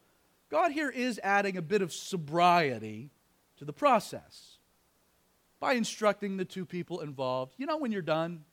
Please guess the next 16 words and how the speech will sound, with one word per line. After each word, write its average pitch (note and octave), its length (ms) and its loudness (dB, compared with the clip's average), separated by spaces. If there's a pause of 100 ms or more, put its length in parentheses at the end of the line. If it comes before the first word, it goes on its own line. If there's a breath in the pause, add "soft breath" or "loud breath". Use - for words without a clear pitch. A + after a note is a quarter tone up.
(460)
it's - 200 -20
probably B2 640 -8
wise G2 500 -14
to - 180 -20
clean G2 320 -20
up. - 280 -20 (1700)
Good A#2 140 -12
advice. G#3 420 -12 (720)
Verse E3+ 200 -8
nineteen. G3+ 420 -8 (2000)
If D#3+ 100 -12
a G3 60 -4
woman D4 240 2
has E3 240 0
a F3 60 -8
discharge, A2+ 720 -10